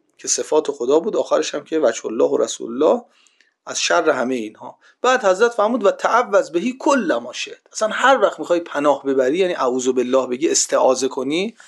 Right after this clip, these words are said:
پناه ببری به خدا، به همین الفاظ ببر، نه فقط قبل خواب،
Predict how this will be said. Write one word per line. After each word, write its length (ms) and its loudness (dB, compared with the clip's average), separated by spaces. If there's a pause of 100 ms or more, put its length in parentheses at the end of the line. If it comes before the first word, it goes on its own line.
(100)
پناه 340 2
ببری 300 2
به 60 0
خدا، 220 2
به 100 0
همین 240 0
الفاظ 340 -6
ببر، 280 -12 (240)
نه 100 2
فقط 260 2
قبل 240 -2
خواب، 300 -14